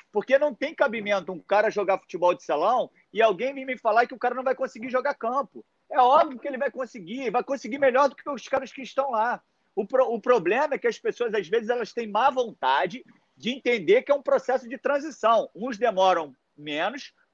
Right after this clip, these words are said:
outros um pouco mais. Mas o cara que joga futebol de salão muito bem, ele vai jogar campo muito bem.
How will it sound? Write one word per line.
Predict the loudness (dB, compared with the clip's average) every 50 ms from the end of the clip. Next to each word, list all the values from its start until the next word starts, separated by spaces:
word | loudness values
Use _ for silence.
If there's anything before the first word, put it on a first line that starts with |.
| _
outros | 2 2 2 2 0 -6 -8
um | -8 -8 -4
pouco | -2 -2 -2 -2 -4
mais. | -2 0 2 2 2 0 0 -6 _ _ _ _ _
Mas | -2 -2 -2
o | -4 0
cara | 0 2 2 2
que | -2 -4 -2
joga | -2 -2 -2 -2 -4
futebol | -8 -12 -14 -6 -4 -4 -4
de | -4 -4
salão | -2 0 2 2 0
muito | 0 -4 -6 -8 -8 -8 -8 -4
bem, | 0 0 0 0 0 -2
ele | -4 -2
vai | -2 0 0 0
jogar | 0 0 0 0 -2 -2
campo | -4 -6 -8 -8 -8
muito | -10 -8 -8 -6 -2
bem. | 0 0 0 -2 -4 -8